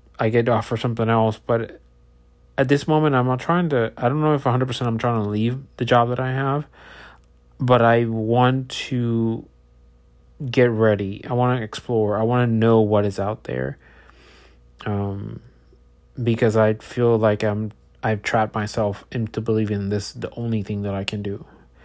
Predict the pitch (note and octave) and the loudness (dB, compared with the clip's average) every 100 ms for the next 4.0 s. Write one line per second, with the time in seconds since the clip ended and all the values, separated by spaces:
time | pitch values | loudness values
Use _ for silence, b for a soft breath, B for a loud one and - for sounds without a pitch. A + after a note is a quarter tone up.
0 | B B B - A2+ G#2+ G#2 G#2+ A2 A#2 | B B B -4 2 4 4 0 -4 -2
1 | A#2 A#2+ A#2 A2+ G#2+ A2 G#2+ G2+ - - | -2 -2 -2 2 2 2 0 -2 -8 -20
2 | _ - A2 A2+ G2 - - - A2+ G#2+ | _ -10 -2 -2 -2 -4 -10 -2 0 0
3 | - G#2+ G#2+ G#3 G3 G3 G3 A#3 - | -2 -4 -4 -6 -6 -6 -6 -4 -6